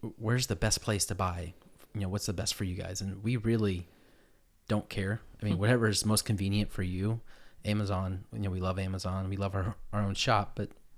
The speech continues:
Speaker 1: Walmart's good too. I mean, if that works for you, or you got a gift card for Christmas, or I don't know.
Speaker 2: Yep, shop where it's best for you.
Speaker 1: Of course, online.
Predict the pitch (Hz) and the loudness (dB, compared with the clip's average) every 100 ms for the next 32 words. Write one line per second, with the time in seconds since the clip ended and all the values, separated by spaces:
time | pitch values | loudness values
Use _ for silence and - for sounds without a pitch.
0 | - 110 123 127 - 131 135 147 123 90 | -6 -2 -2 -4 -4 -6 -2 4 4 4
1 | 95 - 98 92 98 - - 107 117 123 | 0 -2 -2 0 -2 -2 -2 -2 0 -2
2 | 107 104 - - 104 104 95 107 - - | -4 -6 -12 -8 -2 -2 -2 -6 -12 -18
3 | - - - - - - - 90 - 90 | -20 -20 -20 -20 -16 -10 -6 -6 -4 -6
4 | 95 98 101 - 117 117 - - - - | -6 -6 -6 -4 -6 0 4 4 2 -2
5 | - - - 214 - - 196 175 - 170 | -2 -2 -2 -2 -4 -4 -2 -2 0 0
6 | 165 - 160 - 156 160 - - 170 - | 0 -2 -4 -4 -2 -2 -6 -6 -4 -2
7 | - - - 127 - 98 92 90 - | -4 -6 0 2 2 0 6 6 8